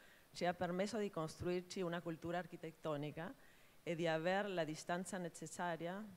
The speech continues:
per capire criticamente il proprio paese. Il lugar della memoria si inserisce in questa ricerca paziente ed è indis-, indissociabilmente legato ai progetti precedenti e posteriori che abbiamo fatto.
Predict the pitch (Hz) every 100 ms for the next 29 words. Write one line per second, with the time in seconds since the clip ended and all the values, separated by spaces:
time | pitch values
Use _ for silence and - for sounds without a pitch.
0 | - 160 - 151 - 175 185 185 - 190
1 | 202 165 156 180 185 202 190 - 156 135
2 | - - - - 170 165 180 170 156 147
3 | 135 135 139 - - - - - - -
4 | - - 180 185 190 185 196 180 180 185
5 | 180 175 214 254 - - - - - 180
6 | 175 175 208 208 254 180 156 202 - 214
7 | 185 151 180 180 196 - 160 - 190 208
8 | 208 339 - - - - - - - 170
9 | - 190 196 - 180 170 160 156 - -
10 | 180 175 185 - 160 - 185 180 180 165
11 | 180 208 208 202 190 156 170 196 - 226
12 | - - 165 - 165 156 185 190 190 -
13 | 156 - 156 180 214 214 220 262 - 160
14 | - 147 - 147 165 180 196 160 147 156
15 | 156 - 143 - -